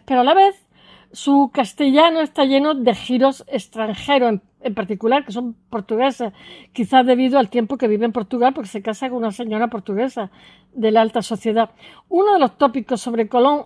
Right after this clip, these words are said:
es que muere la pobreza. Eso es mentira porque deja millones. El origen de esta idea es, se halla tal vez en una, él estuvo reclamando a Castilla que le debían cosas, y me lo creo,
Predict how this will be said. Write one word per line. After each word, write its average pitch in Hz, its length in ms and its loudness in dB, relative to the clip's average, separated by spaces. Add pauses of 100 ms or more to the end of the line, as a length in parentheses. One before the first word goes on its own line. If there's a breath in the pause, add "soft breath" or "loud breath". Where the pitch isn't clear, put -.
es 269 200 -2
que 262 300 0
muere 311 500 2
la 247 200 2
pobreza. 220 400 0
Eso 226 140 -6
es 254 60 -6
mentira 269 460 -2
porque 226 300 -4
deja 233 260 -4
millones. 226 640 0 (540 loud breath)
El 247 160 4
origen 302 320 0
de 294 60 0
esta 262 180 -2
idea 240 320 6 (100)
es, 269 260 2
se - 360 -4
halla 254 220 4
tal 262 180 -2
vez 262 220 0 (400 loud breath)
en 240 160 0
una, 294 360 0
él 320 120 2
estuvo 302 300 -4
reclamando 247 840 0
a 202 120 -8
Castilla 247 800 0
que 226 80 -6
le 214 100 0
debían 214 320 0
cosas, 208 480 -4
y 254 60 -10
me 220 100 -2
lo 202 80 -2
creo, 233 380 0